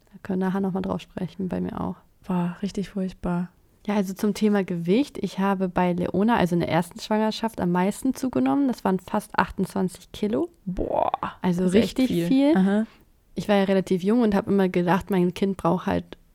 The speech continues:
Speaker 1: ich muss halt viel essen, damit mein Kind gut versorgt ist. Und
Speaker 2: Aha.
Speaker 1: dass meine Hebamme mir zur Hälfte der Schwangerschaft gesagt hat, „Ey, nein, das stimmt gar nicht. Das sind irgendwie nur
Speaker 2: <laughs>
Speaker 1: zweihundert Kalorien mehr am Tag,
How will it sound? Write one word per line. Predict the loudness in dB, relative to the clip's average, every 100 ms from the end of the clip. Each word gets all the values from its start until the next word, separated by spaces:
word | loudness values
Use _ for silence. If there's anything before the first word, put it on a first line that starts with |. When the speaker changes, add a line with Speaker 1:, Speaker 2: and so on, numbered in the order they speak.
| _
Speaker 1:
ich | -2
muss | 2
halt | 4 2
viel | -2
essen, | 2 2 4
damit | 2 4
mein | 2
Kind | 2 0
gut | -2
versorgt | -2 2 4 2 -2
ist. | -4 -4 0
Und | 2
Speaker 2:
Aha. | 4
Speaker 1:
dass | 4
meine | 4 6
Hebamme | 6 6 4
mir | 4 2 -2
zur | -2
Hälfte | 2 2 2
der | 0
Schwangerschaft | 2 0 0 -2 -2
gesagt | -4 -2
hat, | -6
„Ey, | -4
nein, | -2 -2
das | -2
stimmt | -2 0
gar | 0
nicht. | 0 -2 -4 -2
Das | 0 2
sind | 6
irgendwie | 6 6
nur | 4
Speaker 2:
<laughs> |
Speaker 1:
zweihundert | 4 4 4 4
Kalorien | 2 2 4 4 4
mehr | 4
am | 4 2
Tag, | 0 2 0 -2